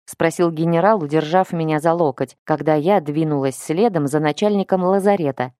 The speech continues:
вооружившимся саквояжем. «Как куда?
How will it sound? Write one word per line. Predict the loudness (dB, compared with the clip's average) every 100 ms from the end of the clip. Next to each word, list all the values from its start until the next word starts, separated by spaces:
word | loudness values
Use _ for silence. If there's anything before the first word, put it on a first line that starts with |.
| _
вооружившимся | -4 -2 -2 -4 -4 -4 -8 -8 -8
саквояжем. | -8 -4 -4 -2 -4 -6 -8 _ _ _
«Как | -2 -2 -2
куда? | 0 0 0 -4